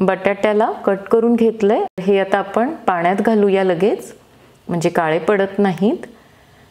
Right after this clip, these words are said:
आणि दोन वेळेस याला पाण्याने धुवून घ्यायचंय. आणि दोन वेळेस पाण्याने धुवून घेतल्यानंतर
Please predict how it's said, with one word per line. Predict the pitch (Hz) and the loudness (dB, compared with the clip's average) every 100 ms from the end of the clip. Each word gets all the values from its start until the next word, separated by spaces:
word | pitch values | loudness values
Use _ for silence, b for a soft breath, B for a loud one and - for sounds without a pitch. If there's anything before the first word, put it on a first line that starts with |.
| b - | b -6
आणि | 180 190 | -2 0
दोन | 190 208 240 | 2 2 2
वेळेस | 262 285 403 233 | 2 2 0 0
याला | 202 185 190 | 2 2 0
पाण्याने | 190 185 180 190 208 | -2 -2 2 2 2
धुवून | 202 208 240 | 2 2 2
घ्यायचंय. | 240 220 240 - 320 415 - _ _ _ _ _ _ _ _ _ _ _ _ b b b b b b b b b b b _ _ _ _ _ _ _ _ _ _ _ _ | 2 0 0 -2 -2 -4 -16 _ _ _ _ _ _ _ _ _ _ _ _ b b b b b b b b b b b _ _ _ _ _ _ _ _ _ _ _ _
आणि | 185 190 208 | -2 0 0
दोन | 185 208 226 | 2 2 4
वेळेस | 247 262 254 | 2 2 0
पाण्याने | 254 220 214 226 | -2 0 2 2
धुवून | 226 226 240 | 2 2 2
घेतल्यानंतर | 247 240 220 208 196 196 240 | 2 2 2 2 0 0 0